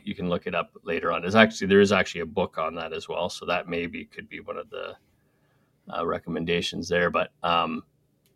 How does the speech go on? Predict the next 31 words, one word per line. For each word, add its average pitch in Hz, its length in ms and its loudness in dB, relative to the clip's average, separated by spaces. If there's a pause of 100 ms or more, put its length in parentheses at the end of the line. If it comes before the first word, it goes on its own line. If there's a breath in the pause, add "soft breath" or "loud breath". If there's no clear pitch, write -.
(1400)
the 95 100 2
things 117 240 6
we're, 92 260 6
we're 87 200 2
currently 113 440 6
working 98 340 4
on 87 140 0
right 90 200 -2
now 92 760 4
and 90 200 -2
will 85 120 -2
be, 87 380 -8 (380)
like, 92 240 -6
shipped, - 500 -4 (180)
uh, 85 300 0
will 85 140 -6
be 85 260 -6 (300)
done 87 380 -2
sort 87 200 -4
of 85 120 -8
sooner 95 680 2 (140)
are, 87 380 2
like, 87 160 -2 (260)
being 98 200 4
able 90 180 -2
to - 80 -10 (100)
order 92 360 4
signs 82 840 -6 (160)
in 87 180 -4
the 82 100 -8
system. 117 560 0